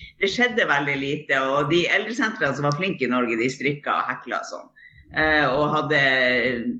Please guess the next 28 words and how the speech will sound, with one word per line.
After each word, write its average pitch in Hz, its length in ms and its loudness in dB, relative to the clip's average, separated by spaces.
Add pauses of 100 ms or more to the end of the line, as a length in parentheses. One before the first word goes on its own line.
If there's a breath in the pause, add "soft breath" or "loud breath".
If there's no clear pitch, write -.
(160)
snekkerklubber. 147 1000 -2 (140 loud breath)
Da - 140 -20
tenkte 151 240 0
jeg, 143 100 -2
det 147 80 0
her 185 220 2
er 175 80 2
vi 156 100 0
nødt 151 160 0
til 127 80 0
å 127 80 0
gjøre 135 220 4
noe 123 100 -2
med. 170 320 0
Vi 135 160 2
er 139 80 0
nødt 156 160 2
til 127 140 -2
å 156 160 -4
utvikle 156 580 -4
de 82 80 -4
her 87 160 -2
plassene. 131 400 -4
Så - 240 -10
startet 196 400 -4
vi 120 80 0
et 123 160 -6
forskningsprosjekt, 175 1040 -10